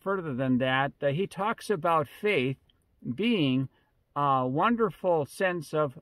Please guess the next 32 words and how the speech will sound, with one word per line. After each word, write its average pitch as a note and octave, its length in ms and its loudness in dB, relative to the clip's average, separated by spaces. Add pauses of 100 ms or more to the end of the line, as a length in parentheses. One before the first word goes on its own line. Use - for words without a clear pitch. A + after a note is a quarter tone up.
(140)
personal D#3 460 -4
security D#3+ 640 -4
for C3 280 0
us. A#2+ 380 -4 (460)
Uh, D3+ 280 0
there F#3 160 6
are E3+ 100 4
things G#3+ 440 -2
that D3+ 280 -2
come G3 260 0
and F#3 160 -4
go A3 220 0
in E3+ 60 -2
our C#3 120 2
lives, A2+ 560 -2
our D#3+ 180 2
health. E3 340 -2 (440)
Uh, - 40 -8
oftentimes D#3 880 -2
our D#3 120 0
health E3 300 0
is E3+ 140 -8
pretty F3 240 -6
good, E3+ 240 2
and F#3 120 0
then D#3 140 0
other D#3 220 0
times E3 400 -2
overnight D#3 560 -2 (380)
it G3+ 220 -2
can E3+ 240 -8
change E3 920 -4